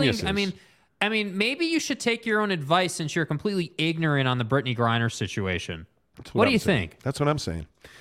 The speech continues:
Speaker 1: Uh, Zero One Mad Cat says, "A life lesson in college degree, the Monty Show knows tree hugging won't pay the bills." That's what I'm talking about.
Speaker 2: I just think it's funny. I just think it's funny when people roll in and they're like, like, like, I love when people are like, "Hey,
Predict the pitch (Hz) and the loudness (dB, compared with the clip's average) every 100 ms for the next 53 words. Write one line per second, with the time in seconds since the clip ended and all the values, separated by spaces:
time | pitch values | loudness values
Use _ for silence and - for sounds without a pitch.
0 | - - 147 151 151 151 110 160 233 226 | -14 4 10 10 8 4 0 4 6 6
1 | 196 185 165 160 160 139 143 101 - 139 | 6 4 6 6 6 4 4 4 2 0
2 | 131 131 143 180 170 165 160 165 147 123 | 2 4 6 6 4 4 4 0 0 8
3 | 156 156 135 - 120 147 147 127 131 143 | 8 8 4 0 0 2 4 4 4 4
4 | 147 139 151 135 139 131 - - 147 147 | 2 2 2 4 4 2 0 2 4 4
5 | 131 123 120 127 - 123 113 95 110 92 | 4 2 0 0 2 2 2 0 0 0
6 | - 104 - 98 101 87 87 82 80 85 | -4 -6 -4 -4 -4 -4 -4 -4 -6 -6
7 | 85 - _ - 269 330 311 320 277 247 | -6 -10 _ -2 -2 -4 -8 -6 -6 -6
8 | - 160 147 117 120 143 185 208 185 143 | 0 2 2 2 2 0 -2 -4 -6 -6
9 | - 123 107 98 113 104 98 98 95 95 | -6 -6 -4 -6 -6 -4 0 2 2 2
10 | 90 87 90 87 - _ _ _ - 120 | 0 -2 0 -2 -4 _ _ _ 0 0
11 | 110 - - 139 165 160 160 185 202 175 | 0 -6 -10 0 0 2 0 0 0 -4
12 | 180 160 143 127 165 135 107 | 0 2 2 2 0 0 0